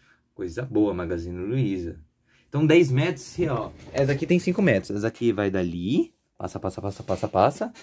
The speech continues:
Vai, vai, vai, vai, vai, vai, vai. E para ali. Agora você pega ali e mete mais cinco metros, que eu acho que subiria e viria até aqui, ó.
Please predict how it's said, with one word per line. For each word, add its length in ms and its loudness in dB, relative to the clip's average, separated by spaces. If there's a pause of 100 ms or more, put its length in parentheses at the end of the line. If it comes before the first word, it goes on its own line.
(420)
Vai, 220 0
vai, 160 2
vai, 160 2
vai, 200 2
vai, 200 0
vai, 140 4
vai. 240 4
E 80 -4
para 260 4
ali. 260 -2 (640)
Agora 300 8
você 140 0
pega 260 2
ali 420 2
e 60 4
mete 400 2
mais 160 2
cinco 260 -2
metros, 520 -2
que 140 0
eu 80 6
acho 140 -2
que 240 -4
subiria 840 -2 (360)
e 40 -4
viria 240 6
até 160 0
aqui, 340 -2
ó. 140 0